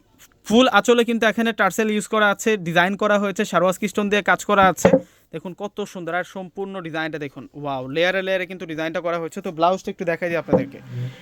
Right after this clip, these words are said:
এটা চমৎকার একটা তানাবানা শাড়ি নিয়ে আসছে আপনাদের জন্য। দুই হাজার চব্বিশের যেটা সেরা একটা হিট কালেকশন ছিল, প-, পঁচিশে এসেও কিন্তু এটা আমরা আপনাদের জন্য কালেকশনটা নিয়ে আসছি। আবারও নতুন করে আপনাদের এত পরিমাণ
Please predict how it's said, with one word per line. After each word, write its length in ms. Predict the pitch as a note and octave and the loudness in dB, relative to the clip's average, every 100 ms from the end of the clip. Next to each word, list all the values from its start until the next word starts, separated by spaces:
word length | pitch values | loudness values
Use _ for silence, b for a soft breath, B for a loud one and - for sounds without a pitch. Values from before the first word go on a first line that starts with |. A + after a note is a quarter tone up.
| B E3 | B -6
এটা 100 | F3 A#3+ | -2 2
চমৎকার 500 | A#3 A#3 A3+ A3+ G#3 | 4 2 2 2 0
একটা 140 | - A3+ G#3+ | 2 0 2
তানাবানা 360 | F#3 F#3 G3+ G3+ | 2 2 2 0
শাড়ি 160 | G3+ F#3 | 0 0
নিয়ে 100 | F#3 F3+ | 0 -2
আসছে 120 | - F3 | -2 -2
আপনাদের 280 | F3 E3+ D#3+ | -2 -2 -2
জন্য। 160 | E3 F#3 A#3+ b b - | -2 -2 -6 b b -2
দুই 160 | F#3+ G#3+ | 4 6
হাজার 260 | A3 A#3+ A#3+ F#3+ - | 6 6 4 0 2
চব্বিশের 480 | A#3 G#3 B3 C4+ G#3+ | 2 4 2 2 2
যেটা 140 | A3+ B3 - | 2 2 2
সেরা 200 | G#3 G#3+ A#3 | 4 4 4
একটা 120 | B3 G#3+ | 2 0
হিট 120 | - | 0
কালেকশন 300 | G#3+ G#3 A3+ G3+ | -2 -2 -4 -4
ছিল, 100 | G#3 G3 | -6 -4
প-, 180 | G3+ G3+ - | -6 -6 -6
পঁচিশে 300 | G3+ G3 A3 A3 | -4 -2 0 0
এসেও 160 | G#3+ G#3 | 0 -4
কিন্তু 160 | G#3+ G#3+ G3 | -4 -4 -2
এটা 140 | G#3+ B3+ B B B | 0 -2 B B B
আমরা 180 | D#3+ F#3+ G3+ | -2 2 2
আপনাদের 240 | G#3+ G3+ F#3+ | 2 -2 0
জন্য 120 | G#3 G3+ | 0 2
কালেকশনটা 400 | F#3 F#3+ G3+ G3 | 2 0 -4 -4
নিয়ে 120 | G3 F3 | 0 -2
আসছি। 140 | E3 G3+ E3+ | 0 2 2
আবারও 200 | F#3 F#3+ | 2 0
নতুন 160 | F3+ F#3+ F#3 | -2 -4 -2
করে 100 | F3+ | 0
আপনাদের 240 | - F3+ F#3 F3+ | 0 0 2 2
এত 100 | G#3+ G3 | 0 -2
পরিমাণ 240 | G3 F#3+ | -2 -2